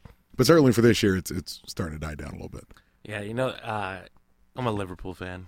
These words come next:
Speaker 2: kind
Speaker 1: Mm-hmm.
Speaker 2: of. I mean, it doesn't really affect my life like the Galaxy does. But ever since the Galaxy have been out of the playoffs, and kind of all, most of this season,
Speaker 1: Mm-hmm.
Speaker 2: I have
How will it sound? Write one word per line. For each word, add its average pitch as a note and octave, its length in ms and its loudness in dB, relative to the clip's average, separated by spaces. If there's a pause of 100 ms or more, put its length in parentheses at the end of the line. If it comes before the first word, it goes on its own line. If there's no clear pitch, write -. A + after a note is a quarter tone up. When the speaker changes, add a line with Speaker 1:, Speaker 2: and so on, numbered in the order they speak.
(120)
Speaker 2:
kind A2 240 2
Speaker 1:
Mm-hmm. G2+ 100 0
Speaker 2:
of. F#2 120 -12
I G2 80 -12
mean, F2+ 300 -12 (260)
it G#2 80 -10
doesn't G2 240 -2
really F#2+ 200 -4
affect F2+ 280 -12
my F2+ 80 -8
life F#2 340 -8
like F#2+ 140 -14
the G2 80 -18
Galaxy F#2 340 -14
does. G2+ 180 -10 (800)
But G#2+ 300 2 (420)
ever A#2 240 2
since B2+ 340 0
the A#2 100 -2
Galaxy G#2+ 340 0
have G#2 80 -4
been G#2 140 -2
out G#2 140 0
of G2 60 -2
the F#2+ 60 -8
playoffs, G#2+ 220 -4
and F#3+ 180 0
kind F3+ 180 4
of D3 80 6
all, B2 260 4
most A#2+ 360 0
of - 80 -16
this F#2+ 100 -8
season, F#2 380 -8
Speaker 1:
Mm-hmm. G2+ 260 2 (200)
Speaker 2:
I A2 100 0
have G2 200 -2